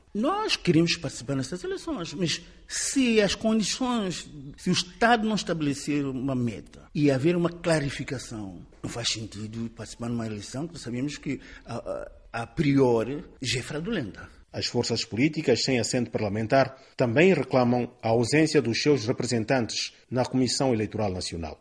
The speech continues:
Speaker 1: Eu como é que vou participar numa eleição que não faço parte da Comissão Eleitoral?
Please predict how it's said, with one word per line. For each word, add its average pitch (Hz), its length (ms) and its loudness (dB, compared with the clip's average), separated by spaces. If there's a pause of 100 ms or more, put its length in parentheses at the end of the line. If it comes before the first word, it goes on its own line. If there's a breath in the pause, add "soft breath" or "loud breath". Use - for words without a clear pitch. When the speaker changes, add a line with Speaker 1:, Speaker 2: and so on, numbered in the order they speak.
Speaker 1:
Eu 277 200 4
como 330 260 4
é 349 60 0
que 269 100 0
vou 262 100 2
participar 214 360 -2
numa 214 120 0
eleição 196 320 0
que 240 120 2
não 196 80 6
faço 165 180 2
parte 147 220 -4
da 135 80 -6
Comissão 131 260 -6
Eleitoral? - 340 -14